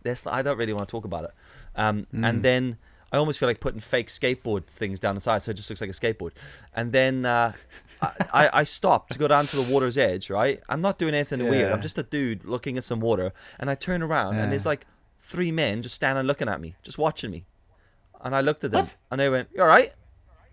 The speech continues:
Speaker 1: <laughs> And I was like, "Yeah." Thought, like, "Wh-, what?
Speaker 2: Mm.
Speaker 1: Go away. Go, why are we all getting involved?"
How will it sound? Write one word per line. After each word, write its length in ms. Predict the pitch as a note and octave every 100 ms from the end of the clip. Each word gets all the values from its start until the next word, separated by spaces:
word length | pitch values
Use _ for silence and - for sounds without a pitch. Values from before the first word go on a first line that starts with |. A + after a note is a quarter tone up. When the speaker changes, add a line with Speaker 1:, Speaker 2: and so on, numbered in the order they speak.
| -
Speaker 1:
<laughs> 800 | - - _ - - - - -
And 100 | D3+
I 60 |
was 120 | D3+ D#3+
like, 220 | D3 - - - - -
"Yeah." 340 | C#3 F3 G3 - _ _ _ - - - - - - - - - - - - -
Thought, 240 | F#3 F3+
like, 300 | F3 D#3+ - - - - - - - - -
"Wh-, 220 | - - -
what? 340 | C#3+ G3+ -
Speaker 2:
Mm. 420 | A#2 C3 A#2 F#2 F2 - _
Speaker 1:
Go 220 | G#3+ B3
away. 440 | A3+ F3+ G3+ F#2 - - - - -
Go, 160 | F4 E4+
why 320 | E4+ F#4+ G4+
are 60 | F#4
we 140 | E4+
all 220 | E4+ D#4+ C#4
getting 260 | D4 -
involved?" 560 | G#3+ A#3+ A3 A2+ -